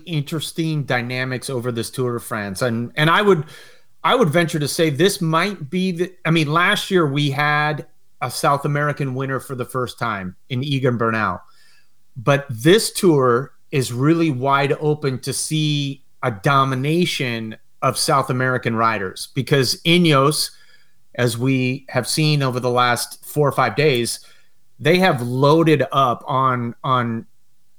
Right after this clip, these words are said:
South American riders, or at least riders who are,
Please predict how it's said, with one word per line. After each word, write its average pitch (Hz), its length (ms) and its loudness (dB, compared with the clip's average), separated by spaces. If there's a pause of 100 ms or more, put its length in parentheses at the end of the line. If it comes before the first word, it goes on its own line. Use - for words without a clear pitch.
South 151 440 0
American 151 460 2
riders, 180 440 -2
or 135 300 2
at 131 100 -6
least 147 240 -2
riders 143 540 0
who 135 200 0
are, 120 140 0